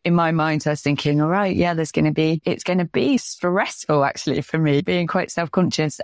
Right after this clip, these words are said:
But actually, we were walking along together and my job was to chat and to do, to be me, and your job was to capture it. And,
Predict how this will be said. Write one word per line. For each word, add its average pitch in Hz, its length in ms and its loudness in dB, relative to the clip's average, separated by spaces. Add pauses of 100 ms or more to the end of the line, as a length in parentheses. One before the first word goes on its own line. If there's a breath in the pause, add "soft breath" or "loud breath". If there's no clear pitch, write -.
But - 140 -4
actually, 170 680 2 (600)
we 190 200 4
were 190 80 2
walking 185 420 0
along 185 220 0
together 151 720 0
and 160 480 0 (100)
my 175 180 2
job 165 240 0
was 165 140 -2
to - 140 -4
chat 160 460 -2
and 160 180 0
to 165 140 0
do, 160 400 0 (180)
to 160 140 -2
be 175 200 0
me, 185 500 2
and 175 140 0
your 185 120 0
job 180 200 -4
was 185 140 -4
to 180 100 -4
capture - 420 -2
it. 120 160 2
And, 165 160 -2